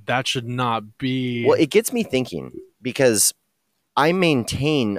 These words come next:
Speaker 2: I, I'm just so ridiculous like this. I think Trump is racist like most people are racist. I think that, um, in a dark alley, he'd be more startled by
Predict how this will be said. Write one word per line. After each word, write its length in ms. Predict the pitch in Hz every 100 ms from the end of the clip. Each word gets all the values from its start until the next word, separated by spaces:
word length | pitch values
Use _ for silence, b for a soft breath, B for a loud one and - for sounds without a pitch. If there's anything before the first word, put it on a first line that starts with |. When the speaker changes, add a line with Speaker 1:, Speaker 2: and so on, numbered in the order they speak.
| -
Speaker 2:
I, 120 | 151
I'm 120 | 151 160
just 180 | 156 -
so 380 | 156 160 175 156
ridiculous 560 | 120 107 143 117 82 -
like 140 | 80 -
this. 260 | 67 - b b -
I 140 | 165
think 240 | 190 170
Trump 460 | - - 147 143 135
is 160 | 104 87
racist 680 | 95 107 104 110 98 - -
like 340 | 92 92 -
most 440 | 90 107 135 135 -
people 360 | 101 - 78
are 100 | 69
racist. 640 | 60 65 - - - - - _ _ _
I 120 | - 120
think 280 | 143 135 -
that, 380 | 110 95 76 - _ _ _ _ _ _
um, 640 | 110 107 95 85 80 73 - _ -
in 100 | 123
a 60 |
dark 340 | 98 110 113 117
alley, 420 | 107 104 120 127
he'd 220 | - 117
be 120 | 104
more 360 | 101 98 104 104
startled 640 | - - 110 104 95 82
by 460 | 95 85 82 82